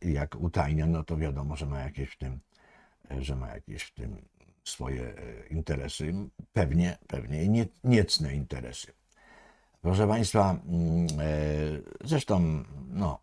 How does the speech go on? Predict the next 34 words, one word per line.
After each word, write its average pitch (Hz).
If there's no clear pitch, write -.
o-, 62
o-, 69
broń 95
sprzedają 76
wszyscy 82
i 69
na 67
całym 71
świecie. -
No, 95
m-, 104
więc, 90
więc 95
podsumowując, 110
nie 110
ma, 120
n-, 82
nie 107
cieszmy 98
się, 92
że 87
nic 104
się 104
nie 92
dzieje, 73
bo, 92
bo 87
się 101
dzieje 101
bardzo 87
dużo. 78
Nie 95
cieszmy 110
się, 90